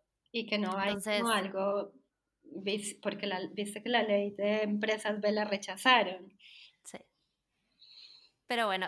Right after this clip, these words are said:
Speaker 2: este espacio de visibilizarlo y contarlo también es por, no, seguir hablando del tema, seguir trayendo la conversación sobre la mesa.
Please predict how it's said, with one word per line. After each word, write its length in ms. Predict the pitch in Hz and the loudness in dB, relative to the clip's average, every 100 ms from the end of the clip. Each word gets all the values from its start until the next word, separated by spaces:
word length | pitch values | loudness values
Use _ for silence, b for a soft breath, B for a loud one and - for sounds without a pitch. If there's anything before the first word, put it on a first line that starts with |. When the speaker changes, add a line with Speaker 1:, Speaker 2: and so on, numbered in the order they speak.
| - | -4
Speaker 2:
este 220 | 269 330 | -2 -2
espacio 340 | 330 320 - | 0 -2 2
de 60 | 220 | 2
visibilizarlo 680 | 226 226 220 220 220 269 220 | 2 0 -2 0 0 0 0
y 40 | |
contarlo 400 | 180 190 190 214 | -2 -4 -4 -6
también 220 | 202 190 208 | -6 -6 -6
es 80 | |
por, 340 | 214 208 208 196 - | -2 0 0 -4 -10
no, 280 | 214 214 214 | -8 -6 -8
seguir 400 | - 190 214 240 | -6 -4 0 0
hablando 360 | 220 220 196 | 2 0 -2
del 140 | 180 190 | -8 -10
tema, 300 | 185 180 185 | -8 -6 -6
seguir 340 | 196 208 226 | -6 -6 -6
trayendo 420 | 226 208 226 202 | -6 -6 -6 -8
la 120 | 190 - | -8 -8
conversación 520 | 185 180 190 190 185 | -10 -12 -16 -16 -12
sobre 220 | 185 180 | -10 -8
la 140 | 175 | -8
mesa. 260 | 175 175 | -8 -10